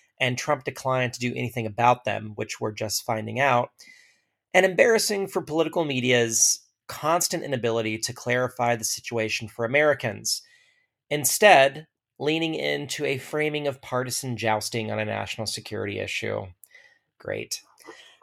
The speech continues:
Per usual, on matters of national security, the smartest voices seem to be on the peripheral of cable news. I found a great Twitter thread by national security expert William Kim that I found particularly insightful,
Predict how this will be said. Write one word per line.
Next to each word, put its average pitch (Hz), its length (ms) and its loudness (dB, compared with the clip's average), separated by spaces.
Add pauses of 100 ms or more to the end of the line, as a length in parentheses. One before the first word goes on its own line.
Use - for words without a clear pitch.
Per 247 180 8
usual, 147 840 6
on 139 220 4
matters 143 360 4
of 139 80 -8
national 131 420 0
security, 107 680 -4
the 127 100 -6
smartest 165 640 0
voices 120 640 -2 (300)
seem 185 420 -2
to - 100 -4
be 147 300 0
on 135 160 -2
the 131 60 -4
peripheral 120 640 -4
of 110 140 -8
cable 113 320 -4
news. 101 500 -6 (540)
I 160 100 4
found 202 220 4
a 180 40 4
great 160 340 2
Twitter 156 260 0
thread 113 580 -2
by 120 160 0
national 127 380 -2
security 127 480 -4
expert 117 420 -6
William 123 340 -2
Kim 110 560 -6
that 113 180 -2 (280)
I 135 100 -6 (160)
found 123 220 -2
particularly 135 440 -2
insightful, 139 560 0